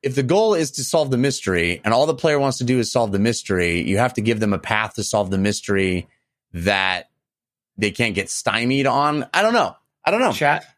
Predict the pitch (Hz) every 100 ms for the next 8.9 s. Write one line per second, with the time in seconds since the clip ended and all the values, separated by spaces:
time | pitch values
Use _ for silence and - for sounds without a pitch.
0 | _ - 156 170 - 165 143 113 117 -
1 | 113 - 101 90 82 80 73 71 76 80
2 | 87 87 82 80 80 73 78 - 98 -
3 | 123 95 107 95 87 82 82 80 87 82
4 | - _ - 92 98 - 90 80 76 76
5 | - - 90 87 80 76 76 - _ _
6 | _ _ _ _ 73 71 76 - 80 71
7 | 78 - - _ _ _ - 131 92 73
8 | - 104 98 - _ _ _ 120